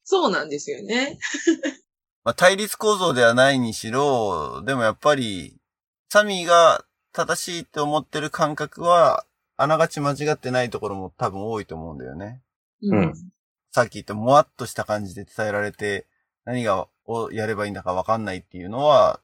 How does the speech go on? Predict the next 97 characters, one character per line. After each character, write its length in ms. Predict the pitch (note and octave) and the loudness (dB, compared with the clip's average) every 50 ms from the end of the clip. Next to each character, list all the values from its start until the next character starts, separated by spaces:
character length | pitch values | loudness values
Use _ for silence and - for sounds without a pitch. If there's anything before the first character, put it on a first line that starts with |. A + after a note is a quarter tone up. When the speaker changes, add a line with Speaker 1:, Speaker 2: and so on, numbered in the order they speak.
| _ _ _ _ _ _ _ | _ _ _ _ _ _ _
Speaker 2:
俺 260 | _ - B2+ D3 D#3+ D#3+ | _ -8 -6 -4 -4 2
か 120 | - E3 | 2 2
ら 80 | E3+ E3 | 2 2
聞 120 | E3+ D#3+ | -4 -10
い 60 | C#3+ | -6
て 100 | - - | -6 -4
て 80 | D3 D3 | -4 -4
や 40 | A#2 | 2
っ 40 | |
ぱ 100 | - A2 | 4 4
圧 100 | A2 - - | 4 4 0
倒 80 | B2 | -10
的 100 | G#2+ A#2 | -8 -6
に 100 | A#2+ A#2 | -8 -8
伝 220 | - - - C3 A#2 | -8 -4 -2 -2 -2
え 40 | A2 | 0
る 80 | A2 | 0
側 160 | A2 G#2+ G#2+ | 0 0 0
の 100 | G#2+ G#2+ | 0 -2
問 180 | G#2+ G#2 G2+ G2+ | -6 -6 -6 -6
題 140 | G2+ G2+ G2 | -4 -4 -6
だ 100 | F#2 F2+ | -6 -8
と 80 | - | -10
思 180 | F2+ F2+ F2 E2+ | -12 -12 -12 -14
う 40 | E2 | -14
し、 520 | - - B2+ B2 A#2+ G2+ F2 D2 - - - - _ _ _ _ _ _ _ _ _ - | -16 -16 -14 -14 -12 -12 -14 -14 -16 -18 -20 -20 _ _ _ _ _ _ _ _ _ -6
そ 60 | E3+ | -2
れ 80 | F3+ F#3 | 0 4
を 40 | |
だ 100 | F#3 G3+ | 4 4
か 100 | - E3 | 6 6
ら、 300 | C3 A#2+ G#2+ F2+ - - _ _ _ _ _ _ _ _ _ _ _ - | 6 8 6 6 6 2 _ _ _ _ _ _ _ _ _ _ _ 4
黙 220 | D3 D#3+ G3 A3 | 4 8 8 8
っ 100 | A3 _ _ _ | 6 _ _ _
て 340 | - F#3+ F#3+ F#3 C#3+ - _ _ _ _ _ _ _ | -4 -2 -2 -2 -4 -6 _ _ _ _ _ _ _
い 60 | - | -12
る 140 | D3+ E3+ F#3+ | -10 -10 -8
と、 340 | - - A#3 G#3+ D#3+ - - | -2 2 2 2 2 0 -6
そ 140 | - - D#3 | -4 -2 0
れ 60 | C#3+ | 0
も 120 | C3+ C3 | 0 -2
結 180 | B2 - A#2+ - | -4 -6 -10 -10
局 300 | - A#2 - - A#2 G#2+ | -12 -12 -12 -10 -12 -8
ど 100 | F#2+ - | -8 -8
っ 60 | - | -8
ち 140 | _ - D3 | _ -6 -6
に 60 | C#3 | -4
と 100 | B2+ D3 | -4 -4
っ 20 | - | -6
て 120 | - C3 | -6 -8
も 280 | A2 F#2+ D#2 - - _ _ _ _ _ _ _ | -6 -6 -8 -10 -14 _ _ _ _ _ _ _
ハ 120 | - C3 | -6 -6
ッ 40 | B2 | -6
ピ 140 | _ - G#2+ | _ -6 -12
ー 40 | G2 | -12
に 60 | G#2 | -8
な 120 | F#2+ F#2+ G2+ | -8 -6 -4
ら 100 | G#2 F#2+ | -4 -4
な 100 | F2+ E2 | -4 -6
い 40 | E2 | -10
っ 20 | |
て 140 | _ _ - | _ _ -20
い 60 | C#2+ | -20
う 60 | C#2+ _ | -20 _
か、 300 | - A#1+ - G#2 - _ _ _ _ _ F#3+ | -10 -10 -10 -10 -12 _ _ _ _ _ _
Speaker 1:
う 60 | F#3 | -20
ん。 60 | F3+ - _ _ _ _ | -20 -20 _ _ _ _
Speaker 2:
そ 120 | - G#2 G#2 | -14 -12 -4
う 20 | |
が 100 | G2+ G#2 | -2 -2
あ 40 | G#2 | -2
る 80 | G2+ F#2+ | -2 -4
か 140 | - F#2 | -8 -6
ら、 260 | F2+ F2+ F#2 E2 - _ _ _ _ _ _ _ - | -2 0 0 0 0 _ _ _ _ _ _ _ -10
で 100 | C3 C#3 | -10 -8
き 100 | - G3 | -4 -2
る 60 | F#3+ | -2
だ 120 | F#3 F#3+ F3+ | -2 -2 -4
け、 320 | F#3 F3+ E3+ C#3+ - - - | -4 -6 -6 -6 -6 -8 -6
な 140 | - C#3 C3+ | -4 -4 -4
ん 60 | A#2+ | -2
だ 120 | G2+ F#2+ | -4 -6
ろ 100 | C#2 C2+ | -6 -8
う、 60 | - _ _ _ _ _ _ _ _ _ _ _ | -12 _ _ _ _ _ _ _ _ _ _ _
コ 120 | _ - D#3 | _ -10 -8
ミ 80 | F3+ | -6
ュ 20 | G3+ | -6
ニ 100 | G#3 G#3 | -6 -6
ケ 160 | - A3 G#3+ | -6 -4 -4
ー 40 | A#3 | -4
シ 120 | B3+ - G3+ | -2 -2 0
ョ 100 | E3+ D#3 | 0 0
ン 60 | C#3 | -2
す 140 | - - D3+ | -2 -6 -6
る 100 | E3+ E3 | -6 -6
時 160 | C#3 C#3+ D3+ | -8 -10 -2
間 300 | - F#3 F3+ F3+ F3+ | 2 2 2 2 2